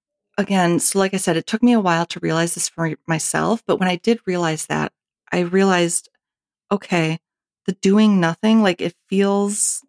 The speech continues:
weird and it feels like I, it feels like I'm not doing anything. But I had to trust that, okay, that's actually what I need to be doing. And that by doing that, that's what's going to help my energy levels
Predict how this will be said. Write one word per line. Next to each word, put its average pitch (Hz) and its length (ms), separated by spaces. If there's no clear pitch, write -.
weird 175 640
and 190 140
it - 80
feels 175 580
like 170 200
I, 170 220
it - 100
feels 170 140
like 175 120
I'm 185 80
not 180 160
doing 269 180
anything. - 400
But 196 100
I 196 120
had 196 420
to 185 280
trust - 560
that, 165 300
okay, 190 220
that's 190 220
actually 185 300
what 175 160
I 170 80
need 165 240
to 143 60
be 160 120
doing. 147 420
And 185 140
that - 140
by 165 220
doing 196 380
that, 151 320
that's 175 320
what's 196 160
going 170 280
to - 160
help - 280
my 156 460
energy 185 380
levels 160 640